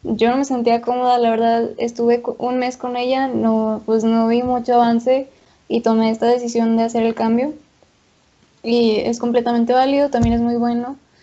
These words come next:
Y, ay, bueno, en mi experiencia, pues sí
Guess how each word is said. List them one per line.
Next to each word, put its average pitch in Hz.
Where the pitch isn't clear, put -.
Y, 226
ay, 240
bueno, 233
en 233
mi 226
experiencia, 240
pues 233
sí 226